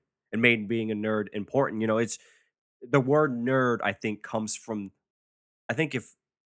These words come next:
it's, it's import-, yeah, like, I know Star Trek, Star Wars, when you think of nerd,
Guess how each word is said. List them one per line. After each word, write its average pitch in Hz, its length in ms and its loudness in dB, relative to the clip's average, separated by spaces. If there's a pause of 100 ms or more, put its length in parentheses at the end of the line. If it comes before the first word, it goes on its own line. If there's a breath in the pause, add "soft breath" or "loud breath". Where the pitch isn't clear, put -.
it's, - 220 -6 (140)
it's 135 180 -2
import-, 143 380 -2 (600)
yeah, 131 240 2
like, 165 180 2
I 202 80 4
know 233 120 0
Star 196 320 2
Trek, 147 300 -4
Star 151 280 0
Wars, 131 260 -4
when 135 120 -4
you 135 80 -4
think 151 200 -8
of 127 80 -6
nerd, 123 400 0